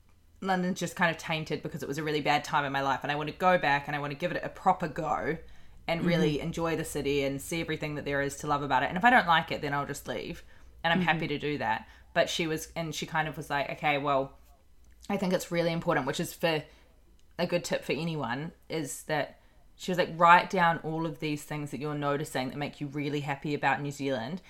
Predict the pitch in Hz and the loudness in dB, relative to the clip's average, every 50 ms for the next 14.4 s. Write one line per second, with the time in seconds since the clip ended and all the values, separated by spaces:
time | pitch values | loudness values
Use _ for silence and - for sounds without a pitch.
0 | - - - - 175 - - - 175 165 - - - 165 160 - 156 156 160 143 | -18 -10 -6 -6 -6 -6 -6 -6 -6 -6 -6 -4 -2 0 0 0 -2 -4 -6 -6
1 | 151 151 151 139 135 156 151 165 151 139 147 147 - - 170 151 - - 156 160 | -4 -4 -2 -2 -2 -4 -4 -6 -4 -4 -6 -6 -6 -8 -10 -8 -6 -6 -4 -4
2 | 160 135 156 156 - 151 147 151 147 - 139 - 151 151 147 143 143 143 147 143 | -4 -4 -6 -6 -4 -6 -6 -6 -6 -6 -6 -6 -6 -6 -4 -4 -2 -2 -2 -4
3 | 139 - - 165 - - - 156 147 147 147 147 147 - 165 151 151 147 - - | -6 -8 -10 -10 -8 -6 -4 -2 -2 0 -2 -2 -2 -2 -2 -2 -2 -4 -6 -12
4 | - - - - - 185 175 - - - 175 160 151 - - - 156 165 151 - | -18 -20 -20 -8 -6 -6 -6 -6 -4 -2 0 0 0 -2 -6 -8 -8 -8 -6 -2
5 | 151 151 151 147 147 - 151 147 143 - 147 156 143 123 151 151 147 - 156 123 | -2 0 0 -2 -2 -4 -4 -2 -2 -2 -4 -6 -6 -4 -4 -4 -4 -4 -4 -4
6 | 113 147 180 190 - - - - - 160 160 - 170 151 - - - - - - | -4 -4 -6 -6 -10 -16 -20 -10 -8 -8 -4 -2 -2 -2 -2 -4 -8 -14 -14 -16
7 | - _ _ _ _ - 175 175 175 170 175 170 165 170 160 156 151 147 - 170 | -20 _ _ _ _ 0 0 2 2 2 2 2 2 4 2 2 2 2 0 -4
8 | 151 131 143 143 - - - - - - 170 156 139 143 160 156 151 151 147 151 | -4 -4 -4 -4 -4 -6 -6 -4 -4 -4 -4 -2 -2 -4 -4 -2 2 4 4 6
9 | 147 - - - - - 147 139 - - - - - - _ _ _ _ _ _ | 4 4 2 -4 -6 -6 -6 -6 -6 -8 -12 -18 -20 -20 _ _ _ _ _ _
10 | - - 175 170 170 170 - - - - 165 160 156 - 143 - 143 - - - | -12 -6 2 2 2 2 2 -2 -2 2 4 6 6 4 2 -2 -8 -6 -2 0
11 | 160 160 160 160 151 135 123 123 135 160 180 - - - - _ _ _ _ - | 0 0 0 -2 -2 -4 -4 -4 -4 -6 -8 -12 -18 -20 -20 _ _ _ _ -20
12 | - - - - - 151 156 151 151 - 160 - - - 165 151 180 175 165 151 | -20 -20 -4 2 4 6 6 6 4 0 -4 -6 -6 -6 -4 -2 0 0 0 0
13 | 165 160 160 156 151 147 147 143 143 139 139 139 - - 160 175 170 147 170 165 | -2 -2 -2 -2 -2 -2 0 0 2 2 0 0 0 0 0 0 0 0 0 -4
14 | 156 - - - - 135 151 | -6 -6 -4 -2 0 0 0